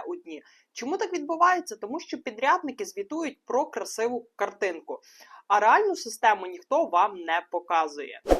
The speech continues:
Всім привіт! Мене звати Ярина, я маркетологиня маркетинг-агенції «Ціль». І в цьому відео ми поговоримо про п'ять невидимих зливів бюджету, через які горять ваші гроші. А найголовніше, я покажу те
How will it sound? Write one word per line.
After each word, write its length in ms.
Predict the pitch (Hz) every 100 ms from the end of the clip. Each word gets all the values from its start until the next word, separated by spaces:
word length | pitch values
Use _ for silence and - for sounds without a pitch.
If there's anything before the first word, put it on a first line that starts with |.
| -
Всім 280 | - 294 330
привіт! 360 | 339 285 240 220
Мене 240 | 208 240
звати 340 | 247 262 254 240
Ярина, 360 | 233 294 330
я 100 | 240 226
маркетологиня 600 | - 226 220 214 233 202
маркетинг-агенції 1500 | 180 180 196 254 294 311 302 - 202 - 180 190 - 202 196
«Ціль». 300 | - 214 151 - - 214 208
І 60 |
в 40 | 202
цьому 280 | 320 370
відео 360 | 339 370 311 247
ми 120 | 240
поговоримо 580 | 277 269 233 269 294 233
про 220 | - 233
п'ять 420 | 233 214 226 233
невидимих 560 | 202 190 208 196 185 170
зливів 460 | 180 196 185 160 160
бюджету, 420 | 165 214 339 247
через 340 | - 180 165
які 240 | 175 175 277
горять 440 | 185 170 190 185
ваші 340 | 160 170 -
гроші. 440 | 165 180 170 - - - - - -
А 100 | 208
найголовніше, 720 | 269 311 294 254 320 392 226
я 120 | 233
покажу 440 | 247 277 277 262
те 320 | 226 247 320